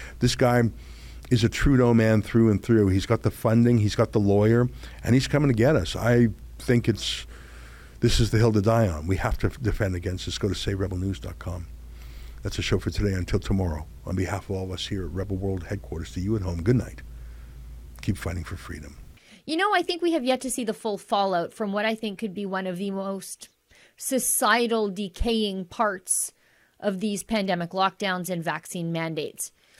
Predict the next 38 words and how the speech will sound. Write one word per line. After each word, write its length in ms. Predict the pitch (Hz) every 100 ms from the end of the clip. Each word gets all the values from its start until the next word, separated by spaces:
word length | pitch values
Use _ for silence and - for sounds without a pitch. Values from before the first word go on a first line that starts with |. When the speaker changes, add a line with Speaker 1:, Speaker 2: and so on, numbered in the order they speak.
| _ _ _ _ _ _ _ -
Speaker 2:
Think 220 | - 381
about 280 | 349 202 165
it. 120 | 165
What 180 | 220 330
does 160 | 403 359
it 100 | 247
mean 280 | 247 262 247
for 320 | - 233 226
our 220 | 214 202
institutions 800 | 202 202 - 202 220 208 214 185
if 160 | 185 -
the 60 |
moral, 580 | 180 185 214 208 208 202 _
conscientious 640 | - 214 - 202 196 185 196
objectors, 640 | 165 185 170 - - -
the 80 | 196
ones 320 | 202 208 202
who 140 | 214
will 160 | 190 214
not 240 | 214 185
be 80 | 180
cowed 500 | - 202 185 190 190
to 320 | - 190 175 170 - - -
emotional 400 | 226 226 233 208
manipulation, 840 | 185 180 175 185 254 277 277 240
financial 440 | 226 165 160 165 -
extortion, 720 | - 269 254 226 247 220 185
or 140 | 151
peer 260 | - 269 262
pressure, 480 | 208 185 202 180 _ _ _ _ -
are 180 | 240 240
the 100 | 233
ones 360 | 233 233 220
being 260 | 196 233 226
purged 500 | - 247 247 233 -
from 220 | - 254
our 140 | 262 254
workplaces? 1040 | 254 415 - 262 165 160 196 101 - -